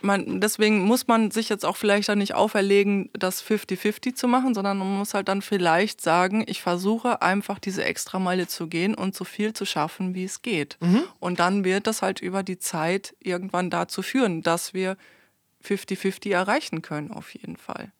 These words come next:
Speaker 2: Mhm.
Speaker 1: Ja.
Speaker 2: Ja, das, das denke ich
Speaker 1: Und
Speaker 2: auch.
Speaker 1: als wir jetzt hier a-,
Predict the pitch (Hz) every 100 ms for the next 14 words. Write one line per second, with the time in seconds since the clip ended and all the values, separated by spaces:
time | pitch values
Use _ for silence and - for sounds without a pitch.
0 | _ - 143 139 139 180 - - _ _
1 | _ 175 170 - _ _ 147 156 - -
2 | - 170 147 143 160 160 - 180 196 196
3 | 156 98 - - - 190 - 202 240 240
4 | 226 - 226 220 -